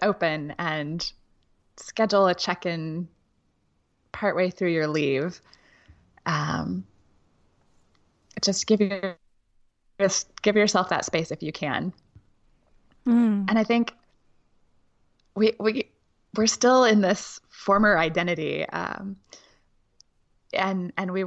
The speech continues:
Speaker 1: kind of want to think, like, "Ah, this, having a baby isn't going to cause too much of a hiccup in my career," you know, um,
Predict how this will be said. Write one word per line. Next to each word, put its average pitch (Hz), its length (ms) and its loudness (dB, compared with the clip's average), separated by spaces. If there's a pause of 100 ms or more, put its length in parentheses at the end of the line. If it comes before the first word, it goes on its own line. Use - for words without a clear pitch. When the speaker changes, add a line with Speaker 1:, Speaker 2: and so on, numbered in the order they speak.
(140)
Speaker 1:
kind 202 180 -6
of 185 60 -6
want 190 160 -2
to 170 40 -8
think, 165 380 -8
like, 165 220 -6 (920)
"Ah, 254 200 0
this, 233 340 -8 (1160)
having 214 260 0
a 196 40 0
baby 185 280 6
isn't 185 200 2
going 185 240 0
to 160 440 2 (460)
cause 208 260 0
too 311 140 -2
much 269 180 2
of 214 100 -4
a 196 60 2
hiccup 202 320 -2
in 185 100 -2
my 175 160 -6
career," 254 540 2
you 233 140 -2
know, 185 300 0 (640)
um, 180 560 2